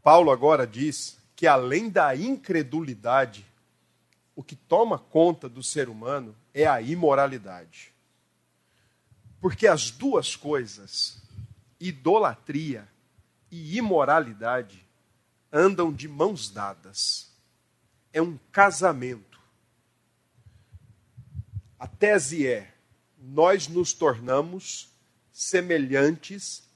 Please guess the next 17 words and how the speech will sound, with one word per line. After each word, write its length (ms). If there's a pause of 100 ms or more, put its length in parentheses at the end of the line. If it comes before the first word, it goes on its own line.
(140)
àquilo 840 (360)
que 120
nós 440
adoramos, 1080 (640)
seja 480
para 300
a 40
nossa 440
ruína, 800 (1200)
para 160
a 40
nossa 300
decadência, 1040 (720)
seja 640 (120)
para 300
a 40
nossa 580